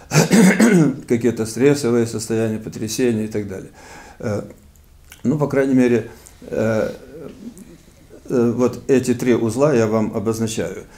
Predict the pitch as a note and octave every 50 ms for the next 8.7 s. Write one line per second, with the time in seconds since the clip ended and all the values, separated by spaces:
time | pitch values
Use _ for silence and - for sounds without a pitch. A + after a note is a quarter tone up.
0 | - - - - _ - C3 C#3 C3+ B2+ A#2+ A#2+ - - - - - - - -
1 | - - - - - - - _ _ - G#2+ G#2+ G#2+ G#2+ A2+ A#2+ A#2 A#2+ C#3 C3+
2 | B2+ B2 A#2 A#2+ A2+ G#2+ G#2+ - - - - - - - - - - A2+ A#2+ A#2+
3 | B2 A#2+ A#2+ A#2+ A2+ - - - A#2+ A2+ G#2+ G#2+ G#2+ - - - - - - -
4 | - - - - A2+ A2 G#2+ G#2 - - - - - - A#2 B2 A#2 G#2+ G2+ -
5 | - A#2+ A2+ - A#2 A#2 C3 E3 E3 E3 C#3 - - A#2+ A#2 A#2+ A#2+ A#2+ - A#2+
6 | A2+ G#2+ A2 G#2 A2 A2 G#2+ G#2+ G#2+ - B2 A#2+ E3 D#3+ E3 F3 D#3+ D#3+ D#3+ D#3
7 | D#3 D3+ D#3 F3 F#3 F#3+ F3 B2 A2 G2 E2 E2 - - - - - - - -
8 | - _ - - - - - B2 A2 A2 A2 A2 A2